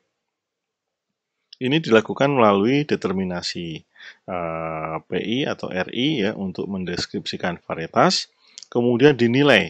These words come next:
ya, untuk menilai ketelusuran, eh, menjaga kebenaran varietas dan kelayakan kondisi tanaman sendiri, kesehatan tanaman, produktivitas, dan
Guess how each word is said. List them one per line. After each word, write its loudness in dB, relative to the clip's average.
ya, -4
untuk -2
menilai -4
ketelusuran, 4
eh, -6
menjaga -8
kebenaran -6
varietas 2
dan -8
kelayakan 0
kondisi -8
tanaman -6
sendiri, -2
kesehatan -4
tanaman, 4
produktivitas, -2
dan -2